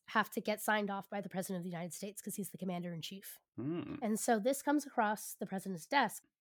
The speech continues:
Speaker 1: and he reads it, and he's like, "This is so weird. Why, why does this happen? This is ridiculous."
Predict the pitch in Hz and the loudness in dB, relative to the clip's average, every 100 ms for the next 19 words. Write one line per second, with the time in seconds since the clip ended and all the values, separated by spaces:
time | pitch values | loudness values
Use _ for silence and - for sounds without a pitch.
0 | _ 220 208 190 - 214 202 220 254 294 | _ 0 2 0 -2 -2 0 0 0 0
1 | 262 226 202 208 - 302 415 - 262 233 | 0 0 2 0 0 2 2 4 6 6
2 | 214 233 190 208 - _ 202 220 226 247 | 6 2 0 -6 -14 _ 4 6 8 8
3 | 262 277 285 _ _ - 233 247 247 196 | 8 4 0 _ _ 0 4 8 6 4
4 | 190 220 - 220 202 190 190 247 202 214 | -2 -8 -6 -2 -2 -2 -2 -2 -6 -4
5 | 190 190 - 202 196 | -4 -6 -6 -8 -8